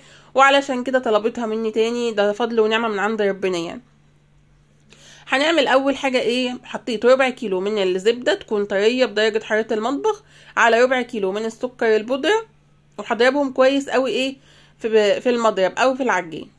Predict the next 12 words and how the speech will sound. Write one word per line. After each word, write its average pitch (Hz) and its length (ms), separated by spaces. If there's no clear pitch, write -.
تمام، 226 280
لغايه 285 380
لما 294 280
الزبده 254 420
والسكر 254 480
كده 269 220
ايه 285 400
يختلطوا 294 560
ويبقى 240 320
القوام 240 340
بتاعهم 254 340
خفيف، 190 420